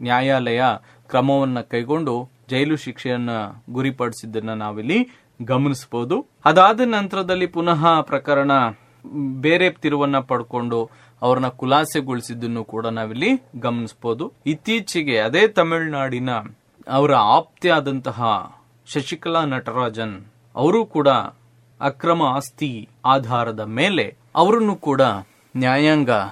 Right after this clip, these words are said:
ಶಿಕ್ಷೆಗೆ ಗುರಿಪಡಿಸಿರೋದನ್ನ ಗಮನಿಸಬಹುದಾಗಿದೆ. ಈ ರೀತಿಯ ಪ್ರಕರಣಗಳು ಇನ್ನು ಬೇಕಾದಷ್ಟು ನಮ್ಮ ವ್ಯವಸ್ಥೆನಲ್ಲಿ ನಡೀತಾ ಇದ್ದಾವೆ. ಇದಕ್ಕೆ ಕಾಲ ಕಾಲಕ್ಕೆ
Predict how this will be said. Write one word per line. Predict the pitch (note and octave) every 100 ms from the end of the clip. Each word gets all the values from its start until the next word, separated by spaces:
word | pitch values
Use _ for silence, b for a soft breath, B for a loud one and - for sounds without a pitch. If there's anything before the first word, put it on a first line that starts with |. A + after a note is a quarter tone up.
| -
ಶಿಕ್ಷೆಗೆ | - D#3 - C#3+ D3
ಗುರಿಪಡಿಸಿರೋದನ್ನ | A#2+ A#2+ C#3+ D3+ C3+ - B2 A2+ G#2+ A2 D#3 D3+ - -
ಗಮನಿಸಬಹುದಾಗಿದೆ. | B2+ B2 B2 A#2 - A2 G#2+ G#2 G#2 G#2 D#3 - b b b b b
ಈ | F3 B3
ರೀತಿಯ | C4+ C4+ - B3
ಪ್ರಕರಣಗಳು | - D#3+ - G3 F#3 D3+ B2 - - _ D3+
ಇನ್ನು | F3 A#3+
ಬೇಕಾದಷ್ಟು | E3 C3+ D3 - G3+ G#3+ F#3 - - D3 G#2+ A2 C3+ _ -
ನಮ್ಮ | C#3 D3 D3+ B2 A2 A2+ - _ _ C3
ವ್ಯವಸ್ಥೆನಲ್ಲಿ | C3+ D3+ E3 - C#3+ A#2+ A#2 C3 - - C#3+
ನಡೀತಾ | C#3 C#3+ D3 D#3 A#2
ಇದ್ದಾವೆ. | A2+ A2+ C#3+ A3 B B B B B
ಇದಕ್ಕೆ | F#3 A3 G#3 D#3 A#3+ - _ _ - _ -
ಕಾಲ | G3+ A#3+ B3
ಕಾಲಕ್ಕೆ | - D3 B2 A2+ - G3+ G#3